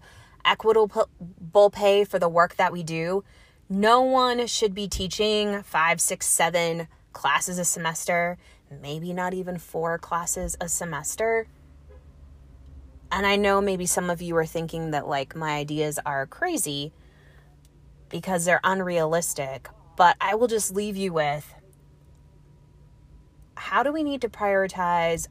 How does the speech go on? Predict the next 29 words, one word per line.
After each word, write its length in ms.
our 220
financial 460
health? 400
Our 120
financial 520
health 440
is 280
tied 680
to 560
the 140
opportunities 880
that 140
we 80
have, 580
where 260
we're 80
gonna 160
put 140
our 120
time, 540
where 160
we're 80
gonna 160
put 140
our 160
energy, 640
where 480
our 100
focus 840